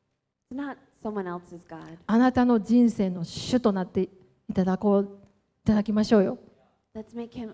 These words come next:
Speaker 1: our Lord.
Speaker 2: 皆さん、最後聞きますよ。
Speaker 1: So I'll ask.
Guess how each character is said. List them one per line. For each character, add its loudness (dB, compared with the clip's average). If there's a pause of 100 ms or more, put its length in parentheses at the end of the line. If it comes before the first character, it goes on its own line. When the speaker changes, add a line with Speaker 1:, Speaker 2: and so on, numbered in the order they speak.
(120)
Speaker 1:
our -8
Lord. -12 (1200)
Speaker 2:
皆 -4
さ -8
ん、 -4
最 -2
後 0
聞 -12
き -2
ま 0
す -4
よ。 -2 (500)
Speaker 1:
So -14
I'll -10
ask. -18